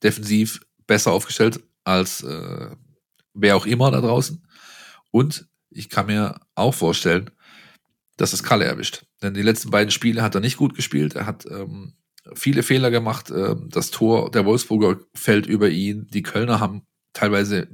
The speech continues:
minutenlang Katz und Maus mit ihm gespielt. Man hat also klar aufgedeckt, wo seine Schwächen liegen. Die waren zwar vorher schon für jeden bekannt, aber so deutlich hat es sogar Köln, äh, geschafft, dass ich mir vorstellen kann, dass Hoeneß reagiert und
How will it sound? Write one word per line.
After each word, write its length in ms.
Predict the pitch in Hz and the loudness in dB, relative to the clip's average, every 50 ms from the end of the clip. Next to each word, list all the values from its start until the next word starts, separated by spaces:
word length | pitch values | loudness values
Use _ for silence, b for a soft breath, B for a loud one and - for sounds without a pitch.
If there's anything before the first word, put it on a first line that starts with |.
| - - | -14 -14
minutenlang 520 | 107 104 104 123 143 - 92 92 95 92 | -8 -6 -4 -4 -4 -2 -2 -4 -4 -2
Katz 260 | - - - - - | -4 -6 -6 -6 -8
und 120 | 92 107 101 | -8 -4 -2
Maus 280 | 98 95 98 - - | 0 0 0 -2 -4
mit 80 | - - | -6 -8
ihm 160 | 73 98 101 | -8 -8 -8
gespielt. 400 | 98 92 - - 90 92 95 B B B B B B B B B B B _ _ _ - - | -8 -8 -6 -2 -2 -2 -2 B B B B B B B B B B B _ _ _ -8 -4
Man 140 | - 92 101 | 0 0 0
hat 100 | 110 - | 0 0
also 200 | 73 - - - | -4 -6 -4 -2
klar 240 | - 104 113 123 | 0 2 2 4
aufgedeckt, 400 | 90 120 - - 110 101 95 - | 2 0 0 2 2 2 2 0
wo 60 | 101 101 | -2 -2
seine 200 | 110 98 95 95 | -2 -2 -2 -2
Schwächen 300 | - - 117 113 110 98 | -2 -4 -4 -4 -2 -2
liegen. 280 | 95 101 101 107 101 | -2 -2 -2 -4 -6
Die 140 | - - 87 | -8 -8 -8
waren 140 | - - - | -8 -10 -10
zwar 160 | - - 98 | -6 -4 -2
vorher 140 | 92 110 110 | 0 0 0
schon 160 | - 117 110 | -2 -2 0
für 80 | 123 113 | 2 4
jeden 200 | 113 120 117 113 | 4 4 2 2
bekannt, 340 | 117 92 117 117 123 127 | 0 0 2 0 0 0
aber 280 | - - 95 95 90 85 | 0 0 2 2 0 0
so 140 | - - 101 | -2 -4 -4
deutlich 460 | 95 - 90 92 92 - 104 107 b b b b b b b b b _ _ _ - - | -2 0 0 2 2 0 -2 -4 b b b b b b b b b _ _ _ -8 -4
hat 140 | - 92 92 | -2 -2 -2
es 60 | 82 | -2
sogar 260 | - 92 92 87 82 | 0 0 0 0 0
Köln, 340 | - - 104 104 117 120 120 - | 0 0 2 2 2 0 -2 -8
äh, 240 | 117 120 117 117 | -8 -6 -6 -6
geschafft, 400 | 98 98 - - - 113 - - | -4 -4 -2 -2 -2 -2 -2 -2
dass 260 | - - - - B B B B B B B B B B B B B _ _ | -2 -2 -2 -4 B B B B B B B B B B B B B _ _
ich 280 | - 110 113 - - | 0 0 0 -2 -2
mir 140 | 107 113 110 | -2 -2 0
vorstellen 360 | - 113 117 127 - - 107 | 2 2 2 2 2 0 -2
kann, 160 | 110 - 113 107 | 0 0 0 0
dass 220 | 101 101 - - | -2 -2 0 0
Hoeneß 240 | 110 110 110 107 107 | 0 0 0 0 2
reagiert 500 | 107 104 104 - - 113 117 120 113 - - | 4 4 4 4 4 4 4 4 0 -2 -4
und 320 | - 101 104 110 - - | -4 -4 -4 -6 -10 -18